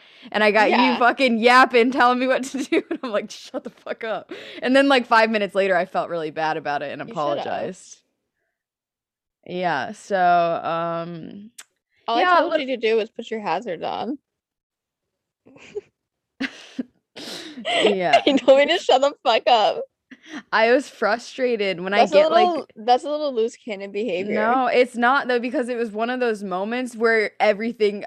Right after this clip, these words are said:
Speaker 1: my socks felt like they weren't on right. <laughs> Like, you know what I'm talking about?
Speaker 2: <laughs>
Speaker 1: It was that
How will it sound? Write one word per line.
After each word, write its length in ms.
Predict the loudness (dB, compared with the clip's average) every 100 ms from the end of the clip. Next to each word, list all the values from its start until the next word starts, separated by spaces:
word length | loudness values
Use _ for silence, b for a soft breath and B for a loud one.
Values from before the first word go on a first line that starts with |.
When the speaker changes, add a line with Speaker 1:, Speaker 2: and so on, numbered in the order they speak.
| -16 _ -4
Speaker 1:
my 220 | 0 0
socks 680 | 0 -4 0 2 2 -2 -8
felt 200 | -2 0
like 180 | 0 -2
they 120 | -2
weren't 260 | -2 -2 -2
on 280 | -4 -4 -6
right. 340 | -6 -4 -2 -2
<laughs> 120 | 2
Like, 180 | 2 2
you 120 | 2
know 100 | 4
what 160 | 2 2
I'm 120 | -2
talking 360 | -2 -4 -4 -4
about? 260 | -2 -2
Speaker 2:
<laughs> 40 | -4
Speaker 1:
It 60 |
was 180 | -6 -6
that 240 | -4 -4